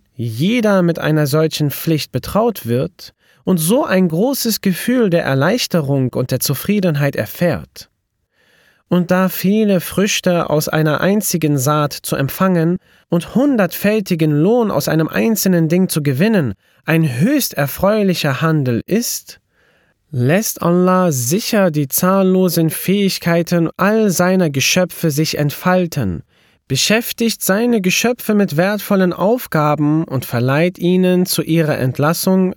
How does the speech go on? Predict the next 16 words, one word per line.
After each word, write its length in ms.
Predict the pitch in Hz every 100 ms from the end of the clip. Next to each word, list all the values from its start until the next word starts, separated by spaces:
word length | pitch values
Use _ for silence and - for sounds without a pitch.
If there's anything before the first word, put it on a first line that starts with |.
| -
einen 400 | 131 123 113 104
höheren 480 | 143 151 139 147
Status. 880 | 143 - 127 110 - 98 - - - _ _ _ _ _ _ _ -
Das 280 | 113 -
heißt, 560 | 160 170 156 - - - _ _ _ _ _ _ _ _
er 400 | 135 139 156 180
erhebt 600 | 165 151 143 214 202 -
die 100 | 151
Elemente 800 | 156 151 151 185 254 - 208 175
auf 160 | 147 135
die 160 | 143
Ebene 540 | - 170 165 170 180 185
der 200 | 147 107
Welt 380 | 120 147 - -
der 80 |
Minerale. 880 | 165 175 185 170 175 151 110 85 -